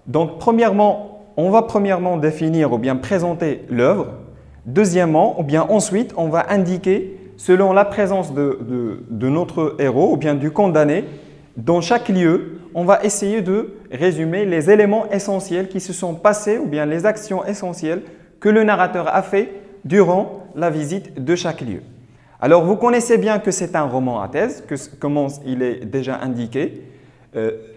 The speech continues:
le dernier jour d'un condamné de Victor Hugo. Pour définir ou bien, euh, donner l'identité de ce, de cette œuvre-là,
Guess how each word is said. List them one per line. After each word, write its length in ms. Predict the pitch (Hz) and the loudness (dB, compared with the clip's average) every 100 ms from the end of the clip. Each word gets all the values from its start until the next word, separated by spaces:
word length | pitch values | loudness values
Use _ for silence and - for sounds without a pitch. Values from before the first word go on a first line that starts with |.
| - | -2
le 160 | 156 202 | 4 6
dernier 340 | 220 208 202 | 6 4 2
jour 240 | 190 185 156 | 4 2 2
d'un 140 | 175 | -2
condamné 560 | 170 175 160 156 147 - | -4 -2 -2 -2 -4 -6
de 360 | 117 139 135 - | -2 0 0 -4
Victor 540 | 123 165 160 156 120 - | -6 -6 0 2 2 0
Hugo. 400 | 131 107 127 247 - - - - _ _ _ _ _ _ _ _ _ _ _ _ _ - | -2 0 0 -2 -6 -20 -20 -20 _ _ _ _ _ _ _ _ _ _ _ _ _ 2
Pour 200 | 214 196 | 4 6
définir 560 | 226 226 208 202 151 - - | 4 4 2 2 0 -4 -6
ou 80 | |
bien, 340 | 135 151 143 - - - | -2 -2 -2 -6 -14 -6
euh, 300 | 127 113 104 - | -4 -2 -6 -8
donner 400 | 107 170 208 208 | 0 4 4 4
l'identité 640 | 202 180 180 180 180 185 | 2 0 0 -4 -2 0
de 140 | 139 131 | 0 -4
ce, 340 | - 143 - | -4 -4 -4
de 140 | 117 | -8
cette 240 | 120 123 120 | -6 -6 -6
œuvre-là, 800 | 107 104 104 139 - - - | -6 -4 2 2 2 -4 -18